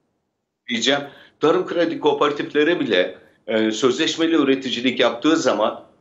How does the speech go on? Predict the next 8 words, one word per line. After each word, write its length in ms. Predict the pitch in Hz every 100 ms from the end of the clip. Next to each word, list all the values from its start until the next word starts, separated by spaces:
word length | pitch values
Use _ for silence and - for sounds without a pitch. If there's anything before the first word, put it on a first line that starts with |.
| -
vergiden 420 | 139 147 147 165
muaf 380 | 139 139 139 139
tutuluyor. 520 | 113 - 87 92 147 - - _ _
Şirketler 680 | - 139 139 175 165 170 170
de 60 | 151
işte 340 | 131 - 139
bu, 340 | 135 139
e, 20 | 123